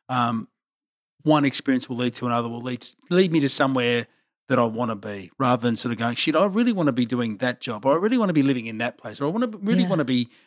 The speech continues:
Speaker 1: you know, earning that much money." All of that stuff doesn't seem to be apparent to me anymore or seem to be of a lot of value. And that disappearing has been quite a shock. Um,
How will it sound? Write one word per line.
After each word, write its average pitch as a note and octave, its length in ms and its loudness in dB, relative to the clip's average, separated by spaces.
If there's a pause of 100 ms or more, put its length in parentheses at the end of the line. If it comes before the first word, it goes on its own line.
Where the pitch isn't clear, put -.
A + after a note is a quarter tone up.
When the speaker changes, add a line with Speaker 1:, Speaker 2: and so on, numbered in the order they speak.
(160)
Speaker 1:
you C#3+ 100 -4
know, B2 240 -2
earning C3 320 -2
that B2+ 140 -4
much B2 260 -4
money." A#2 220 -4
All G#3+ 200 -2
of A#3 40 -2
that F#3 140 -4
stuff - 260 -6
doesn't D3 320 -4
seem C#3 400 0
to - 140 -6
be B2 180 0
apparent A#2+ 380 -8
to - 80 -16
me A#2+ 60 -8
anymore A2 440 -8 (300)
or B2+ 120 -6
seem C3+ 200 2
to B2+ 80 2
be A#2+ 120 0
of A2+ 100 -2
a A#2 40 -2
lot A2+ 180 -2
of G#2 80 -8
value. A2 420 -6 (160)
And B2 340 0
that D3 220 0
disappearing C#3 840 2 (360)
has B2+ 160 2
been A#2+ 220 0
quite B2 200 0
a - 60 -8
shock. - 380 0 (340)
Um, B2+ 560 2